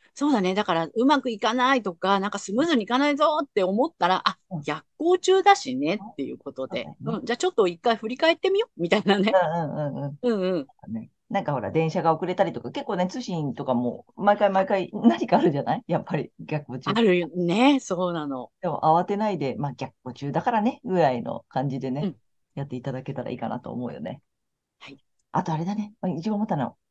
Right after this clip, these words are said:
Speaker 2: いよいよ乙女座の季節に入り、まあね、あの、このチャンネルでもいつも説明してるけど、こう、星座ごとにこう、一年が進んできて、こうね、
Speaker 1: うん。
Speaker 2: 星座の特徴でさ、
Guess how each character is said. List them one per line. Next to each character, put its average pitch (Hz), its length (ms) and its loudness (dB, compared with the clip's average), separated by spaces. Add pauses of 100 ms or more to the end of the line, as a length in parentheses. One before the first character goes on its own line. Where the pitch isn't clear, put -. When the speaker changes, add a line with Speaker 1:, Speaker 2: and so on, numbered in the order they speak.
(100)
Speaker 2:
い 180 60 2
よ 214 100 6
い 233 60 6
よ 170 140 2
乙 165 140 -4
女 185 100 0
座 202 100 -2
の 202 80 -4
季 - 80 -14
節 233 240 -10
に 139 80 -4
入 185 220 -2
り、 - 140 -8 (120)
ま 143 200 4
あ - 20 -8
ね、 143 160 -6 (180)
あ - 140 -4
の、 147 100 0
こ 170 100 -2
の 170 120 2
チ 180 80 0
ャ 156 40 6
ン 170 60 4
ネ 165 100 4
ル 156 120 0
で 165 80 2
も 143 80 -2
い 147 80 -6
つ 139 120 -10
も 117 240 -8
説 - 260 -6
明 147 120 0
し - 60 -10
て 151 100 -4
る 143 80 -2
け 139 140 -8
ど、 - 80 -16 (100)
こ 156 120 -8
う、 - 20 -4
星 254 280 -4
座 247 120 -2
ご 254 120 -6
と 185 120 -4
に 120 140 -4
こ - 100 -8
う、 127 80 -2
一 196 160 -8
年 160 140 -2
が 123 100 -2
進 151 300 -8
ん 147 40 -2
で 147 100 -4
き - 120 -18
て、 110 180 -8 (480)
こ 220 120 -4
う - 20 -4
ね、 - 160 -8 (280)
Speaker 1:
う 208 60 2
ん。 - 0 -
Speaker 2:
星 196 60 2
座 202 80 2
の 196 100 -2
特 190 240 -4
徴 214 240 -6
で 214 100 -4
さ、 143 200 -6